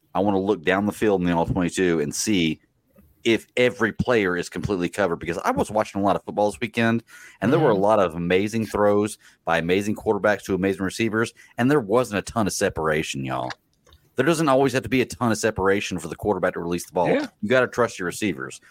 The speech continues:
Speaker 1: So
Speaker 2: It's
Speaker 1: I wanna
Speaker 2: N F L
Speaker 1: see
Speaker 2: open.
Speaker 1: It's N F L. I wanna see what Bryce Young is seeing in the all twenty-two, or at least somewhat what Bryce Young is seeing in the all twenty-two, before I make a judgment of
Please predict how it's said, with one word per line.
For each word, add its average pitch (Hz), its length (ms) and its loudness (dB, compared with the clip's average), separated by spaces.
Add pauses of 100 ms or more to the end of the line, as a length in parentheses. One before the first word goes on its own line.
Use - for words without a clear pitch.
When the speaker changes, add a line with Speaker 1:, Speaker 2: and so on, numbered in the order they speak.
(140)
Speaker 1:
So 156 100 -2
Speaker 2:
It's 131 80 2
Speaker 1:
I 123 80 2
wanna 151 80 2 (140)
Speaker 2:
N - 20 4
F - 160 0
L 208 240 6
Speaker 1:
see 156 60 4
Speaker 2:
open. 143 480 -2 (160)
Speaker 1:
It's 135 220 -2
N 139 120 4
F 143 160 0
L. 98 160 4
I 101 140 2
wanna 160 180 2
see 120 560 2 (160)
what 101 380 0
Bryce 104 320 2
Young 104 140 0
is 98 120 -2
seeing 104 240 0
in 90 80 2
the 85 100 2
all 87 140 2
twenty-two, 92 380 -2
or 92 40 2
at 92 60 -2
least 110 220 -2
somewhat 113 320 0
what - 100 -8
Bryce 92 240 -2
Young 87 100 -2
is 82 80 -6
seeing 92 140 -2
in 87 80 0
the 85 60 0
all 82 80 -2
twenty-two, 87 360 -2
before 92 300 -2
I 90 40 0
make 92 200 -2
a 87 60 -6
judgment 85 420 -2
of 80 280 -2